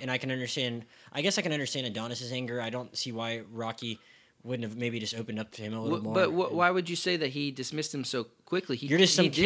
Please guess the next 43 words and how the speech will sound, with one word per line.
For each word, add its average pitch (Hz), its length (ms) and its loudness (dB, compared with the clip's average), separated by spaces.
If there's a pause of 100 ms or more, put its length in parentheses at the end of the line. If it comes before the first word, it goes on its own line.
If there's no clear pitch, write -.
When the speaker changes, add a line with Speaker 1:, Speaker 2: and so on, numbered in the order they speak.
(140)
Speaker 1:
kid," - 20 -2
and 117 140 -4
he 131 60 -4
tells 170 200 -4
Speaker 2:
but 208 80 8
Speaker 1:
him 202 40 4
to 208 40 2
Speaker 2:
he 208 60 2
Speaker 1:
go 160 60 -2
Speaker 2:
didn't 220 160 6
Speaker 1:
away. 196 60 0
Speaker 2:
do 196 120 -2
that 190 160 2
because 143 220 -2
he 165 120 0
said, 165 240 2
"I'm 156 180 6
s-," - 220 2 (120)
'cause 139 360 0 (140)
Michael 165 220 -2
B. 175 80 -2
Jordan 156 220 2
says, 127 240 0
"Get 135 180 6
out 131 140 10
of 110 60 -10
here," 113 140 0
and 110 80 0
he 117 80 -2
says, 117 260 -4
"I'm 131 180 0
not 165 140 -2
leaving 139 240 -2
until 123 200 -2
I 110 100 2
tell 131 240 0
you 113 160 0
what 107 100 -2
I 107 60 2
have 110 200 0
to 104 80 -8
tell 90 240 -4
you." - 180 -16